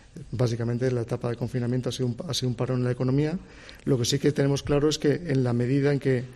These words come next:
eh, se están produciendo los desconfinamientos en los distintos países, va a haber, eh, un tirón muy importante, ¿no? Porque hay mucha gente que se va a tener que reinventar, va a necesi-, va a necesitar un capital inicial, eh, para,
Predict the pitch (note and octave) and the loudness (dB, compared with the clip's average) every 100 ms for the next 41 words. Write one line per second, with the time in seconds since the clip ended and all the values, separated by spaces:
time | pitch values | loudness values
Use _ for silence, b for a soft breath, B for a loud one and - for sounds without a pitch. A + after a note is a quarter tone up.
0 | B B B B - C#3 B2 - A#2+ - | B B B B 2 4 4 4 2 2
1 | C3+ C3 C3 C#3+ C3 B2+ - C3 B2 B2+ | 2 4 4 4 4 2 0 0 2 2
2 | C#3+ D3+ C3+ A#2+ A#2 - B2 B2+ - C3+ | 2 2 0 0 0 0 -2 -2 2 2
3 | C3+ D3+ E3+ - B B B B - A#2+ | 2 0 -4 -8 B B B B -4 2
4 | C3 B2+ C3+ C3 B2+ B2 C#3+ C3 C3 C3 | 4 4 4 6 4 2 2 2 2 2
5 | C3 C3 A#2 B2 C#3 C#3 C#3 C3+ D#3+ D3+ | 2 2 0 0 0 0 0 0 0 -2
6 | - A2+ C#3+ C3 C3 C3 D3 C#3 C#3 - | 0 -2 0 0 0 0 0 0 0 0
7 | B2 C3 C3 C#3+ B2+ B2 A#2+ C#3+ F3+ - | 0 2 0 0 2 2 2 0 -2 -6
8 | B B B - C#3+ C#3+ B2+ D3 C3 C#3 | B B B -2 2 2 0 -2 0 2
9 | C#3+ C#3 C3+ D3 C#3 C#3+ C#3+ D3 C#3 C#3+ | 2 2 2 2 0 -2 0 -2 -2 0
10 | C#3 C3 - D3 A#2+ - B B B B | 2 0 2 0 0 -4 B B B B
11 | B C#3+ C3+ B2 - A#2+ A#2 A2+ A2+ | B 2 4 2 0 0 0 -2 -6